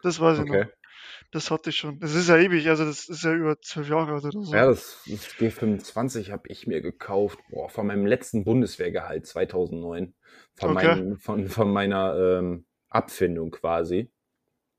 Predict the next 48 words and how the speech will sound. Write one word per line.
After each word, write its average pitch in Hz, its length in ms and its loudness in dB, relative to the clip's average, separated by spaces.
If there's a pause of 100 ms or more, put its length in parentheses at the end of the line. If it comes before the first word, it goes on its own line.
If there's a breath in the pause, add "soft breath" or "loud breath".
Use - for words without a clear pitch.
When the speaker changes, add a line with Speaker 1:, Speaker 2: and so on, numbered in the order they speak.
(340)
Speaker 2:
habe 101 140 4
ich 95 100 0
mir 95 80 0
das 87 220 -4
G 95 100 0
fünfundzwanzig 98 480 -4
gekauft. - 340 -6
Damals 110 720 0
für 95 180 -4
hundertfünfzig 120 800 0
Euro. 98 220 6
Da 85 80 -2
kam, 107 320 -4
war 107 80 0
nämlich 104 180 -4
grad 117 220 -2
das 104 140 0
G 107 120 2
siebenundzwanzig 101 560 0
in 90 60 -4
den 90 100 -4
Startlöchern. 92 680 -2 (300 loud breath)
Da - 60 -6
habe 104 100 6
ich 104 60 2
so 107 80 0
einen 104 100 2
Speaker 1:
Okay. 165 80 0
Speaker 2:
Schnapper 123 300 4
gemacht 101 320 0
und 113 60 -8
habe 98 100 -6
mir 98 60 -6
das 101 160 -8
Ding 113 180 -2
für 107 120 -4
hundertfünfzig 110 600 -6
Euro 104 240 6
geschossen. - 540 -8 (720 loud breath)
Zwei 123 240 6
Wochen 107 140 2
später 127 300 6
war 104 120 4
es 98 100 -2
bei 104 80 0
dem 98 140 2
Laden 98 260 4
ausverkauft. 90 600 -6